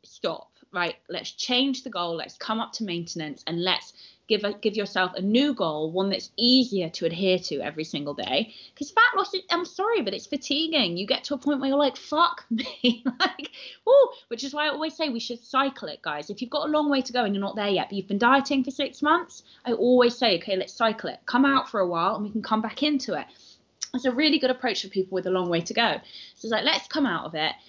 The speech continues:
She's absolutely smashing her lifting. She's one of the strongest women in the E C method.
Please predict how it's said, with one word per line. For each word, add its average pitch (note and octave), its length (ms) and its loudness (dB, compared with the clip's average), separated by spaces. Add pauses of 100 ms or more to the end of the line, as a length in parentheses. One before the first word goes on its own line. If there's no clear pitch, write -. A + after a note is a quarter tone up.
(100)
She's C4 420 0
absolutely D#4 560 -2
smashing D4 720 -6
her B3+ 100 -2
lifting. F#3 540 -6
She's G#3+ 200 -8
one A#3+ 140 -2
of A3 60 -6
the A#3 60 -8
strongest D4+ 680 0
women G#3+ 240 2
in F#3+ 100 -2
the F3+ 80 -4
E C#3 180 -6
C F3 200 -4
method. E3 460 0